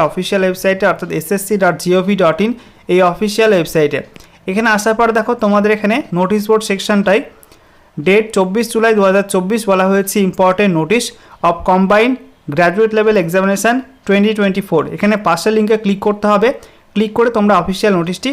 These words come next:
ডাউনলোড করতে পারবে। তো on screen তোমরা দেখতে পাচ্ছ অফিসিয়াল নোটিশ ওপেন করলাম, Government of India, Ministry of Personnel, Public Grievances and Pensions, Department of Personnel and Training, Staff Selection Commission। সঙ্গে অ্যাড্রেস দেওয়া আছে, বলা হয়েছে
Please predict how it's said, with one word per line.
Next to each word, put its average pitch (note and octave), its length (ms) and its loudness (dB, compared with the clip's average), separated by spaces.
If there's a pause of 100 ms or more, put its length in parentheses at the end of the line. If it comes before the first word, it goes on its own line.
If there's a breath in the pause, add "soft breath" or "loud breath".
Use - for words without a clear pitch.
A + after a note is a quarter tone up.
(120)
ডাউনলোড E3+ 320 2
করতে D#3+ 240 -4
পারবে। C#3 200 -2 (840 soft breath)
তো - 40 0 (100)
on G3 120 4
screen A#3+ 280 -2
তোমরা A#3+ 240 2
দেখতে A3 220 -2
পাচ্ছ A3 200 0 (200)
অফিসিয়াল G#3 440 2
নোটিশ G3+ 260 0
ওপেন G#3 240 0
করলাম, G#3+ 260 4 (140)
Government F#3+ 480 2
of G#3 60 0 (120)
India, G3 220 2 (100)
Ministry F#3 360 0
of F#3+ 40 -10 (100)
Personnel, F#3 380 0 (480 loud breath)
Public G3+ 340 2
Grievances A3+ 480 0 (180)
and F#3 100 2 (100)
Pensions, G3 400 2 (140)
Department F#3+ 500 0
of F#3 140 -2
Personnel F#3+ 380 0 (120)
and F3 160 0
Training, F#3 220 0 (120)
Staff E3+ 260 0
Selection F3 340 -2 (100)
Commission। D3 320 -2 (460 loud breath)
সঙ্গে G#3 240 2
অ্যাড্রেস F#3+ 340 0
দেওয়া G#3+ 180 4
আছে, G#3 160 -2 (120)
বলা F#3+ 200 2
হয়েছে G3+ 280 0